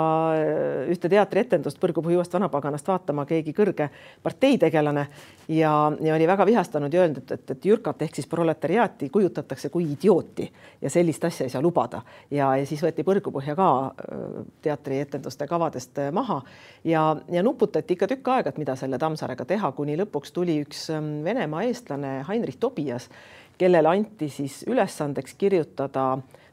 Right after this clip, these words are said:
tõele ja õigusele ideoloogiliselt, äh, ideoloogilised raamistused nendele romaanidele, et kuidas peab neid romaane lugema. Ja, ja nende pikkade põhjalike, noh, selgelt marksistlike järelsõnadega,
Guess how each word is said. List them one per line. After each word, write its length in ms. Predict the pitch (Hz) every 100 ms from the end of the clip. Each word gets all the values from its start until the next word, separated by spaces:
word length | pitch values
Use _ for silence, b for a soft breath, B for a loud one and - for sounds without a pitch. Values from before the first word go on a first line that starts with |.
| -
tõele 320 | 196 175 139
ja 140 | 135 160
õigusele 640 | 220 160 - 135 135 135 135 135 - -
ideoloogiliselt, 1000 | 151 147 175 185 165 123 123 120 123 - 135
äh, 1200 | 131 131 131 127 123 - - - - 50 - - _ -
ideoloogilised 480 | 151 151 165 165 147
raamistused 560 | 202 285 - - 147
nendele 280 | 143 143 143
romaanidele, 500 | 139 151 165 139 135
et 80 | -
kuidas 320 | 190 202 - -
peab 220 | 175 143
neid 140 | 117
romaane 320 | 131 165 151 160
lugema. 380 | - 202 156 147 B B B B B
Ja, 220 | 170 170 160 160 160 160 -
ja 120 | 160 160
nende 220 | 208 190
pikkade 380 | 208 - 180 143
põhjalike, 580 | 185 202 156 143 - 156 147 147 147 143 143 143 143 143 -
noh, 80 | 156
selgelt 320 | 170 160 139
marksistlike 600 | 139 - 185 - 139 156
järelsõnadega, 720 | 214 147 147 143 143 127 139